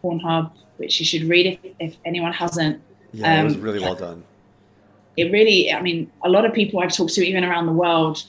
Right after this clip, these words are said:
Speaker 1: ha-, are all aware of what happened in, with Pornhub because it, it was all over the news. Thousands of news outlets covered this. All the credit card companies decided to cut ties with Pornhub once that spotlight from the New York Times was on them. And,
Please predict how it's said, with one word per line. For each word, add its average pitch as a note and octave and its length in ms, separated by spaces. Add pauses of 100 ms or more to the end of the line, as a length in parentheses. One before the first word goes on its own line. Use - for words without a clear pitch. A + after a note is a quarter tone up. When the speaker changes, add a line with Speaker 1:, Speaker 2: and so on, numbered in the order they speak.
Speaker 1:
ha-, - 300 (480)
are E3+ 180
all F#3 200
aware D#3+ 380
of D3+ 80
what - 140
happened D#3 320
in, D3+ 240
with D#3 140 (200)
Pornhub D3+ 480
because D3+ 300
it, - 200 (120)
it D#3 100
was D#3 220
all F#3 180
over E3+ 180
the D3+ 60
news. D3 480 (280)
Thousands G3 400
of D#3+ 80
news D#3+ 280
outlets - 440
covered D3+ 280
this. D3+ 400 (300)
All G3+ 140
the A3 80
credit A3 260
card F#3+ 180
companies E3+ 640 (140)
decided F3+ 420
to - 80
cut - 240
ties E3 300
with E3 200
Pornhub D#3+ 420
once F3 280
that - 260
spotlight - 600
from E3+ 140
the D#3+ 60
New E3 320
York D3+ 140
Times D#3 360
was D#3+ 100
on D3+ 140
them. D3 240 (540)
And, D#3+ 460